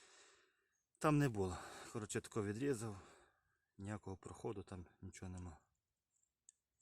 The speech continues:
Може, в якихось дорожчих є. Амортизатори. Е, так, ціна їх тисяча дев'ятсот п'ятдесят гривень, по-моєму.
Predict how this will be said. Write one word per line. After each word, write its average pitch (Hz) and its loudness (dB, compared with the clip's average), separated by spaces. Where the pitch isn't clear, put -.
Може, 104 -4
в - -4
якихось 95 -8
дорожчих 101 -6
є. 113 -4
Амортизатори. 101 0
Е, 107 -4
так, 98 -8
ціна 113 0
їх 104 -2
тисяча 117 -2
дев'ятсот 101 -2
п'ятдесят 101 -2
гривень, 92 -4
по-моєму. 87 -6